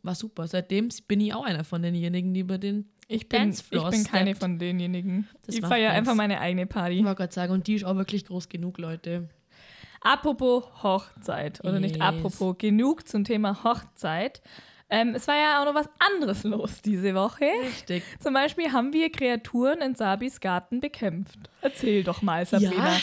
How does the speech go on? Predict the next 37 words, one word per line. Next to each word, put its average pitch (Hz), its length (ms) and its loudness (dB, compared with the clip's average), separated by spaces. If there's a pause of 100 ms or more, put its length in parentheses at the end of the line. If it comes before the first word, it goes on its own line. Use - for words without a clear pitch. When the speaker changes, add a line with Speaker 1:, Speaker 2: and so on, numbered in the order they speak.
(280)
Speaker 2:
Ich - 100 -10
übergebe 226 400 2
dir 233 160 2
den 226 140 2
Speaker 1:
also, 220 180 2
äh, 214 380 2
Speaker 2:
Sprechball. 202 580 0
Speaker 1:
falls 254 280 0
sich 277 140 -6
jetzt 233 200 -4
jemand 240 300 -2
fragt, 233 280 -2
warum 226 220 -2
meine 214 220 -2
Stimme 247 340 -4
so 214 140 -4
zittrig 269 520 -8
ist, - 300 -4
ich 220 180 -6
übertreibe 208 560 -4
diesmal 202 320 -4
nicht, 214 220 -4
auch 226 180 -4
wenn 208 180 -2
mein 202 200 -2
enger 185 220 -6
Freundeskreis 180 640 -12
sagt, 185 200 -12
ich - 160 -14
übertreibe 190 480 -8
sehr 190 220 -6
gerne. 202 260 -6
Diesmal 185 380 -6
ist 170 100 -6
es 180 100 -8
nicht 208 220 -8
so. 220 180 2